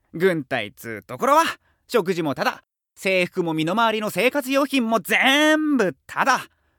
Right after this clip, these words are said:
家賃の心配もないし、各種免許の取得も楽ちん楽ちん。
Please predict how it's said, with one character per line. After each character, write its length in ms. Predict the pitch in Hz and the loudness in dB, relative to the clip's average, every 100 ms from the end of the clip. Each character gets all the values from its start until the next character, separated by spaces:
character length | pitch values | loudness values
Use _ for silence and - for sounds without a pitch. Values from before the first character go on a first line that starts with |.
| _ _ - | _ _ -10
家 180 | 202 214 | -4 -4
賃 200 | 196 151 | -4 -6
の 80 | 131 | -6
心 220 | 160 214 | -8 -8
配 160 | 254 214 | -8 -8
も 80 | |
な 100 | 196 | -6
い 80 | 269 | -6
し、 180 | 285 233 131 _ _ | -6 -8 -10 _ _
各 180 | - 294 | -2 0
種 120 | 294 | 0
免 200 | 254 226 | -2 -2
許 80 | 220 | -4
の 80 | 170 | -6
取 100 | 151 | -6
得 220 | 214 208 | -8 -8
も 120 | 190 | -4
楽 240 | 143 139 - | -2 -2 -4
ち 160 | 262 | -4
ん 60 | 262 | -2
楽 260 | 170 147 - | -2 -6 -8
ち 160 | 381 | -12
ん。 260 | 339 123 | -12 -12